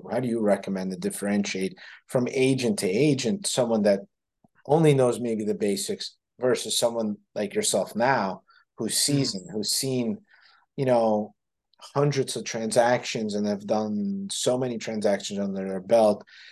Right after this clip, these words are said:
Speaker 1: and has seen a lot of the things. And, you know, we, we never see everything, right? There's always, like,
Speaker 2: Yeah.
Speaker 1: the, the fun part about of our, our industry, whether it's mortgage or real estate, every, every day or at least once a week, something new happens,
Speaker 2: <laughs>
Speaker 1: right?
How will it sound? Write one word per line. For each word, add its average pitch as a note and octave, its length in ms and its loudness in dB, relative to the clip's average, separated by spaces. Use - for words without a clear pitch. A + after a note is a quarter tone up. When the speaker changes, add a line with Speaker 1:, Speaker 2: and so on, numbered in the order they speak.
Speaker 1:
and G#2 300 2
has G2 160 0
seen A2+ 160 0
a G2+ 60 0
lot B2 220 6
of B2 80 4
the G#2+ 80 -8
things. G2+ 360 -4
And, G#2 240 -4
you G#3 100 6
know, E3+ 100 8
we, F3+ 260 8
we F#3 160 2
never E3+ 280 4
see A#2 320 0
everything, G2 420 0
right? G#2+ 280 -2
There's A2+ 200 -2
always, C3+ 420 2
like, A2 120 0
Speaker 2:
Yeah. - 160 -10
Speaker 1:
the, G#2+ 100 -8
the - 60 -12
fun E3 200 2
part D3 200 8
about A#2 260 4
of A2 100 0
our, A2+ 200 -2
our A#2 200 4
industry, A#2 440 -8
whether G2+ 180 -2
it's F#2+ 180 -8
mortgage A2 380 -2
or G2+ 60 -6
real A#2 180 -4
estate, F#2 360 -6
every, D3 340 6
every F3 300 8
day C#3 340 8
or A#2+ 120 6
at B2+ 80 2
least E3+ 260 4
once D#3 320 8
a E3+ 80 6
week, C#3+ 300 4
something D#3 440 2
new D3 180 2
happens, - 560 -8
Speaker 2:
<laughs> G2+ 40 -16
Speaker 1:
right? C3+ 220 -2